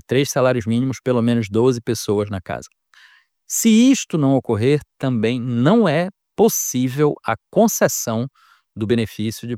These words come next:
prestação continuada, e aí só tem uma alternativa, é você voltar a trabalhar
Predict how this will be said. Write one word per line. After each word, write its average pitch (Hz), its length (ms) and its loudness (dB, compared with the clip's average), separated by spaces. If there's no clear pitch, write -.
prestação 98 640 -6
continuada, 120 720 -6
e 139 140 2
aí 120 400 2
só - 220 -2
tem 147 260 -4
uma 185 420 0
alternativa, 139 800 -6
é 101 120 -6
você 92 380 -6
voltar 101 680 0
a 92 120 -2
trabalhar 95 640 0